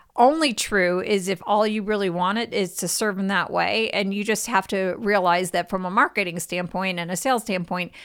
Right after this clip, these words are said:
you're really gonna start lo-, working on getting clients in the same way that you got jobs,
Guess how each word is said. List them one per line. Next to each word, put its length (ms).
you're 220
really 240
gonna 220
start 500
lo-, 400
working 400
on 220
getting 280
clients 400
in 80
the 80
same 300
way 120
that 160
you 120
got 320
jobs, 500